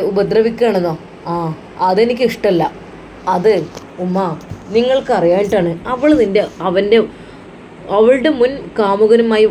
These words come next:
വലിയ ബന്ധമാണുള്ളത്. എന്തൊക്കെയോ ഗിഫ്റ്റും കാര്യങ്ങളൊക്കെ കൊടുക്കുന്നുണ്ട്, അതൊന്നും നമ്മൾ അറിയുന്നില്ല. അതൊക്കെ രഹസ്യമായി വല്ല ബന്ധമുണ്ട്. എനിക്കത് കാണുമ്പോൾ, ആ, അതാണ്, രണ്ട് പേരും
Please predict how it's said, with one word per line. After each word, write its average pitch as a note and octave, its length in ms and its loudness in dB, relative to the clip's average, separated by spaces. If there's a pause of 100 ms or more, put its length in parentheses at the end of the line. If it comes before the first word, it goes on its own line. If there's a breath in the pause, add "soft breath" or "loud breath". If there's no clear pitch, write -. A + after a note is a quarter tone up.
(240)
വലിയ G#3 220 2 (100)
ബന്ധമാണുള്ളത്. F3 640 0 (100)
എന്തൊക്കെയോ B3 420 -2
ഗിഫ്റ്റും G#3+ 360 2
കാര്യങ്ങളൊക്കെ F#3 480 0 (380)
കൊടുക്കുന്നുണ്ട്, E3+ 560 0 (300)
അതൊന്നും C#4 360 0
നമ്മൾ G3+ 280 0
അറിയുന്നില്ല. D#3+ 440 0 (600 loud breath)
അതൊക്കെ D4 300 0
രഹസ്യമായി A3 640 2
വല്ല E3+ 180 2 (120)
ബന്ധമുണ്ട്. D3+ 420 -2 (240)
എനിക്കത് D4+ 360 2 (280)
കാണുമ്പോൾ, F#3+ 440 0 (220)
ആ, G3+ 60 -2 (320)
അതാണ്, A3+ 340 0 (520 loud breath)
രണ്ട് A3 400 0
പേരും D4 240 4